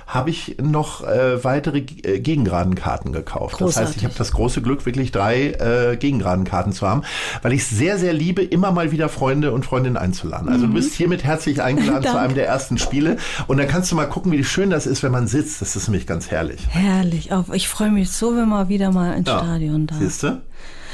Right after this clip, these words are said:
Speaker 2: Ist verrückt, die jetzige Mannschaft, ne? Ich muss
Speaker 1: Ja.
Speaker 2: dir ganz ehrlich sagen, ich kenn die fast alle gar nicht mit dem Namen. Ich
Speaker 1: <laughs> Das
Speaker 2: bin
Speaker 1: geht mir
Speaker 2: von
Speaker 1: seit
Speaker 2: Herzen
Speaker 1: Jahren
Speaker 2: Sankt
Speaker 1: so.
Speaker 2: Pauli, aber ich weiß ja gar nicht,
Speaker 1: <laughs>
Speaker 2: okay, ich kann ja gerade noch den Burgstaller, weil der so viele Tore macht. Im Moment sind
Speaker 1: Mhm.
Speaker 2: wir ja wirklich gut und Timo Schulz kann ich hier auch sagen, aber,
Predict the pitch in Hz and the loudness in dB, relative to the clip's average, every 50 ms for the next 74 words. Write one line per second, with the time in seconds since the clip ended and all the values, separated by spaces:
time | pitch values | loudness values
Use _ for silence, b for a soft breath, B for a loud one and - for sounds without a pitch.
0 | B B B - - 233 208 180 320 359 370 302 262 208 214 - 240 202 220 247 | B B B -2 0 0 2 2 0 0 0 2 2 2 2 2 2 2 2 2
1 | 285 - - 320 269 294 262 240 240 311 359 - - 185 165 - - - 165 175 | 0 0 0 2 2 4 4 4 4 2 2 0 0 0 -2 0 0 0 2 2
2 | 220 226 - - - - 247 254 185 175 247 240 262 269 269 - 269 262 254 - | 0 -2 -2 -6 -4 0 0 2 2 2 0 2 0 0 0 2 0 0 0 0
3 | - 285 294 302 269 220 196 185 B B B B B B B B B B B B | 0 0 2 2 2 2 0 0 B B B B B B B B B B B B
4 | B - - - - - - - - - - 180 185 226 247 226 - 202 190 - | B -20 -20 -6 -4 -2 -2 -2 -4 -4 0 2 2 4 2 2 0 -2 -4 -2
5 | - 190 196 208 196 202 202 196 190 180 - - 175 - - 196 202 202 196 208 | -2 0 0 2 2 2 2 2 2 0 -2 -6 -10 -6 -2 0 0 2 4 4
6 | 202 247 285 294 226 165 160 165 - - - - 196 180 - 285 294 285 - 392 | 4 4 4 2 2 0 -2 -4 -8 -4 -2 0 0 0 2 2 2 4 2 2
7 | - - - 269 247 240 254 302 339 - - - 370 370 339 330 349 339 294 294 | 0 2 2 2 2 2 2 2 2 2 0 0 2 2 2 2 2 2 2 2
8 | 320 330 349 311 302 285 220 226 262 269 247 - 294 330 320 - 320 320 269 302 | 2 2 2 2 2 2 2 2 2 0 0 0 0 0 2 2 0 0 0 2
9 | 311 320 311 311 - - - - - - - 285 277 - 330 349 339 311 254 - | 2 2 2 2 2 0 -4 -8 -6 -2 -2 -2 0 0 2 2 2 2 0 0
10 | - 294 302 302 302 277 254 269 285 294 294 269 277 269 - 285 269 240 262 294 | 0 2 2 2 2 2 0 0 0 2 2 2 2 2 2 2 2 4 2 2
11 | 285 - - - 254 247 240 233 240 240 240 233 233 254 240 240 247 233 214 220 | 0 0 -2 0 2 2 2 2 2 2 2 2 2 2 2 2 2 2 2 2
12 | 311 349 302 277 233 220 202 190 196 226 220 214 208 202 208 202 202 214 220 208 | 0 2 2 2 2 2 2 2 2 0 2 4 2 2 2 2 2 2 4 4
13 | 220 214 208 196 190 196 208 - 208 190 - - 294 349 359 269 247 196 185 - | 4 2 2 2 2 0 0 0 -2 -4 0 2 2 2 2 2 2 0 2 2
14 | 233 214 208 196 - 294 320 - - 254 233 214 220 233 277 302 320 302 311 285 | 2 2 2 2 0 -2 -2 0 -2 0 0 2 2 2 2 2 2 2 2 2
15 | 254 240 226 214 202 196 | 2 2 2 2 2 2